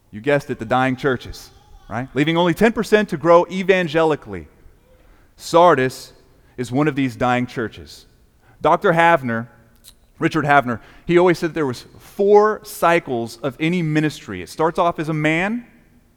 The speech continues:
then it becomes a movement, settling into a machine, and then dying as a monument.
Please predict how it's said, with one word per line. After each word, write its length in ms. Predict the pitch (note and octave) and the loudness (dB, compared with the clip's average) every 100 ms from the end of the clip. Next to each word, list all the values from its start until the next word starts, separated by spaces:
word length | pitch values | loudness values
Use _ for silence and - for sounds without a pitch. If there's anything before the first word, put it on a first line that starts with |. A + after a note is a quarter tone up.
| _ | _
then 140 | - C3 | -6 -4
it 60 | |
becomes 320 | C3+ C3+ C#3+ | -4 -4 -4
a 40 | C3 | -2
movement, 680 | C#3 D#3 D3+ B2 D3 - - _ _ _ _ _ | 0 0 0 -4 -6 -10 -20 _ _ _ _ _
settling 460 | - - C#3+ D3 D3+ | -12 -4 -2 -2 -4
into 240 | D3 - | -6 -8
a 40 | D3+ | -8
machine, 680 | D3 - B2 A2+ A2+ A#2 - - - _ - | -8 -8 -6 -4 -6 -8 -14 -20 -20 _ -10
and 120 | A2 | -8
then 120 | G#2 | -6
dying 400 | G#2 A2 A2+ A2+ | -4 -4 -4 -6
as 120 | G#2+ | -6
a 40 | G#2+ | -6
monument. 680 | G#2 G2+ F#2+ E2 D2+ - | -6 -6 -8 -12 -18 -20